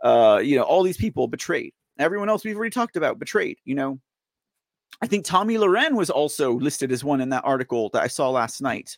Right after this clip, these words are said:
or this morning. It's crazy, y'all. Pretty crazy. So, um, with that said, let's, uh, see what the Texas Tribune has to spit.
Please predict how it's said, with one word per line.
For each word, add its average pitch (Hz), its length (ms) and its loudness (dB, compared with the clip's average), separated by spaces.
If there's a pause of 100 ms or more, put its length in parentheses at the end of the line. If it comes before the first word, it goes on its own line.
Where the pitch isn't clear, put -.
(160)
or 120 120 -2
this 123 180 -10
morning. 127 360 -2 (680)
It's - 300 -4
crazy, 196 460 -6
y'all. 135 300 -4 (140)
Pretty - 260 -10
crazy. 185 480 -10 (300)
So, 165 400 0
um, 156 440 0 (120)
with 170 240 0
that 165 240 -4
said, 175 340 -4
let's, - 360 -8
uh, 156 120 -2
see 240 320 -6
what 175 380 -6
the 131 60 -8
Texas 143 340 -12
Tribune 127 400 -4
has 113 300 -6
to - 100 -8
spit. - 500 -8